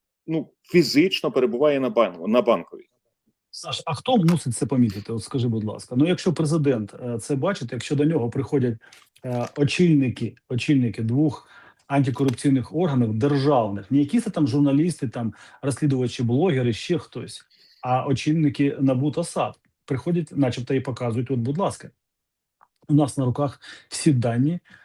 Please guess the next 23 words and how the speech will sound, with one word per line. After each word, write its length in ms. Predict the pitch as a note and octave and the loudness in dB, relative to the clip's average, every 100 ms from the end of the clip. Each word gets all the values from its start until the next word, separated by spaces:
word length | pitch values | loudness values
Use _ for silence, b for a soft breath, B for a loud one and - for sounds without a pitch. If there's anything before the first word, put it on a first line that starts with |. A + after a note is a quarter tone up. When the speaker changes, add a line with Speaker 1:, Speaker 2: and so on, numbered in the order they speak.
| b E3 | b -2
Speaker 2:
е, 100 | C3 | 0
з 120 | - | 2
купою 380 | - D3 C#3 B2 | 0 4 4 4
питань 460 | C3+ A2 D3+ F#3 - | 2 2 2 2 0
до 340 | A#2+ B2+ B2+ | 0 2 2
оцих 420 | B2+ - F3 - A2+ | -2 -2 -2 -4 -6
двох, 400 | A2 C#3 - - | -2 -2 -4 -10
е, 320 | C3 A#2 A2+ | -6 -4 0
людей». 380 | C3 C3 F#2+ - _ _ _ _ _ _ _ _ _ _ - - _ | 0 0 -4 -8 _ _ _ _ _ _ _ _ _ _ -20 -20 _
І 60 | C3+ | -2
що 160 | - | 2
робить 200 | F3 B2 | 2 2
президент? 500 | - A2+ A2 A2+ - _ _ _ _ _ _ _ _ _ | 0 -2 -2 -4 -10 _ _ _ _ _ _ _ _ _
Ну, 300 | D#3+ C3+ G#2 - _ _ - | 4 4 0 -10 _ _ -14
що 420 | - G#3 A#3+ - | 0 2 2 2
він 240 | A#2 F3+ - | 2 2 2
робить? 440 | B2+ G2+ G2+ - _ _ _ | 0 0 -4 -14 _ _ _
Він 260 | C3 A#3 G3 | 4 4 4
не 120 | B2+ | 4
робить 340 | D3 F#3+ F3 - | 4 4 2 0
аж 240 | C#3 B2+ | -2 2
нічого 480 | B2 C#3+ - G3+ D3 | 4 4 2 2 2
взагалі. 600 | A2+ G2+ C#3 A2 C3+ G2 | 0 -2 -2 0 0 -2